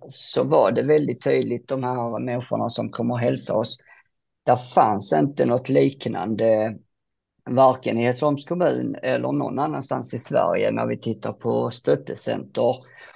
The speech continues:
Och det var rätt så tydligt att de här människorna som besökte oss hade ju, vad ska vi säga, bränt sina broar låter väl lite, men de hade använt sina nära och kära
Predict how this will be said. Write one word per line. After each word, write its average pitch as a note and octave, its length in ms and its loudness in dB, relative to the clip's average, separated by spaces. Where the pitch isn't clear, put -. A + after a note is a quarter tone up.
Och E3 100 2
det D#3+ 80 6
var G3 140 6
rätt F#3+ 140 4
så D#3 100 -4
tydligt E3 420 2
att D3+ 100 0
de D#3+ 140 -2
här D#3+ 140 2
människorna D3 480 -2
som C3 200 -4
besökte D3+ 560 0
oss - 380 -2
hade C#3 360 -2
ju, A#2+ 580 0
vad C#3 120 -6
ska A#2 100 -4
vi - 40 -4
säga, C3 180 0
bränt D#3 440 4
sina D3 220 2
broar C#3+ 320 4
låter B2+ 300 0
väl A#2 120 -4
lite, C3+ 260 -2
men E3+ 220 -2
de G3 300 2
hade E3+ 680 0
använt D#3+ 500 -4
sina D3+ 600 0
nära D#3+ 300 2
och D3 100 0
kära D3+ 380 0